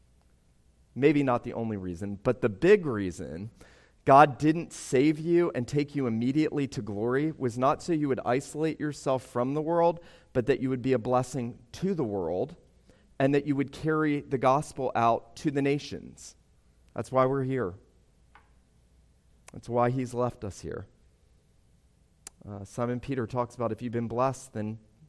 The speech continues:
be a blessing. You've been blessed by God in order to be a blessing to others. We are to be salt and light,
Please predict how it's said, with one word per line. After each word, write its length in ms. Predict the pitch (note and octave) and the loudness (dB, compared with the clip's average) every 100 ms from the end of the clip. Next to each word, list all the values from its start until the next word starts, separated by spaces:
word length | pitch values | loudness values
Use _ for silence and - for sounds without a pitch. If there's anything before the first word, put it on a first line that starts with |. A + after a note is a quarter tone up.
| _ | _
be 100 | C3 | -2
a 40 | C3+ | 0
blessing. 420 | C#3 D3 - F#2 | 0 0 -4 -10
You've 160 | F#2+ | -8
been 160 | A2+ A2 | -6 -6
blessed 340 | A2 A#2+ C3 | -2 -2 -2
by 140 | C3 A#2+ | -4 -2
God 280 | A#2 B2+ - - _ - | 0 -2 -2 -20 _ -4
in 140 | B2+ | 0
order 200 | C3+ C3+ | 0 0
to 120 | B2 | -4
be 140 | A#2 B2 | -2 -4
a 40 | |
blessing 680 | A2+ A#2 C3 - G#2 G2+ A2 - _ _ - | 0 0 0 -4 -6 -6 -8 -12 _ _ -4
to 120 | - | 0
others. 440 | C#3+ C3+ E2+ F2+ | 2 2 -2 -6
We 180 | G#2 A#2+ | -6 0
are 120 | C3+ | 0
to 60 | B2+ | 0
be 140 | B2+ | -4
salt 500 | B2 - C3 C#3+ D3 - | -8 -2 4 4 4 -2
and 420 | A#2+ B2 A#2+ A2 | -2 0 -2 0
light, 400 | C3 E3+ B2 | 4 4 2